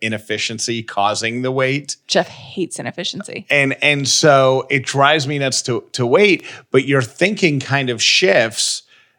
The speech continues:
Speaker 1: with gratitude. Your thinking shifts from, like, let's say you're waiting to get into a movie, like, "Oh my gosh, I can't believe, why is it taking so long to get into this movie?" Now my thinking is, "Oh, I must have picked a good movie because so many people wanna see the same film."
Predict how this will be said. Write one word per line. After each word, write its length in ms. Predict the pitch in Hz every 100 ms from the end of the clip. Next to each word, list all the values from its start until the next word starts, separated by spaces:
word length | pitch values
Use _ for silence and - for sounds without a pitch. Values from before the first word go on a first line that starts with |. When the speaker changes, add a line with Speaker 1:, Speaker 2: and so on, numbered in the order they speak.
| _ _ _ _
Speaker 1:
with 380 | - 127 165 147
gratitude. 640 | 139 143 156 143 - 110 104
Your 140 | 113
thinking 420 | 117 143 139 143
shifts 560 | - - 139 135 - - -
from, 600 | - 131 120 113 107 107 104 _
like, 120 | 113 117
let's 140 | 127
say 120 | 143
you're 100 | 127
waiting 320 | 110 117 113
to 60 | 107
get 120 | 104
into 260 | 104 95 101
a 40 |
movie, 520 | 92 92 98 127 131 - - _ -
like, 180 | 107 110
"Oh 200 | 131 123
my 160 | 104 92
gosh, 340 | 87 80 -
I 40 | 101
can't 280 | - 120 107
believe, 240 | 104 92
why 240 | 110 117
is 160 | 117 104
it 80 | 101
taking 240 | 110 98
so 160 | 98 104
long 120 | 98
to 40 | 90
get 140 | 95
into 100 | 90
this 180 | 90 117
movie?" 420 | 151 131 101 104 - - _ _ _ _ _
Now 400 | 110 123 170 185
my 300 | 147 120 117 107 -
thinking 540 | 113 104 110 104 104 -
is, 600 | 107 104 98 95 95 - _ _ _ _ -
"Oh, 160 | 147 185
I 160 | 117
must 280 | 113 127 -
have 120 | 113
picked 220 | - 117 120
a 40 |
good 220 | 104 113
movie 300 | 120 160 151
because 360 | 113 110 110 -
so 260 | - 123 120
many 180 | 110
people 320 | 107 113 107 98
wanna 240 | 104 98
see 260 | - 120 110
the 120 | 98
same 540 | - 107 98 95 92
film." 440 | - 101 76 50